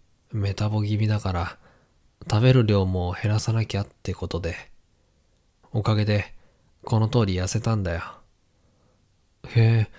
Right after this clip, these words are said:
効果てきめんじゃないか。俺もそのスリッパ買おうかな。いや、やめとけ。なんで？俺みたいになるぞ。俺みたいにって？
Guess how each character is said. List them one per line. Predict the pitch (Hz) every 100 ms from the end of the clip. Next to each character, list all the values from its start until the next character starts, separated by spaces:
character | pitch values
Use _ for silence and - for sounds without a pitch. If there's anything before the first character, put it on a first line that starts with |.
| - - - _ _
効 | 170 160
果 | 117
て | 110
き | 104 131
め | 131
ん |
じ | 131
ゃ |
な | 104 90
い |
か。 | - 85 - - _ _ _ _ _
俺 | 104 113
も | 110
そ | 107 117
の | 117
ス | 135
リ | 127
ッ | -
パ | 87 76 -
買 | -
お | 110
う | 117
か | 92
な。 | 92 92 92 - _ _ _ _ _ _ _ _ _ _ - -
い | 101
や、 | 90 87 - - 104
や | 95
め | 98
と | 101 101
け。 | 104 92 - - _ _ _ _ _ _ _ _ _ -
な | 120 113
ん |
で？ | 87 90 - _ _ _ _ _ _ _ _ _ _ -
俺 | 107 107
み | 110 113
た | 113
い | 104
に | 95
な | 92
る | 87
ぞ。 | 95 87 - - - _ _ _ _ _ _ _ _ _ _
俺 | 120 120
み | 120 120
た | 95
い | 85
に | 82
っ |
て？ | - - 92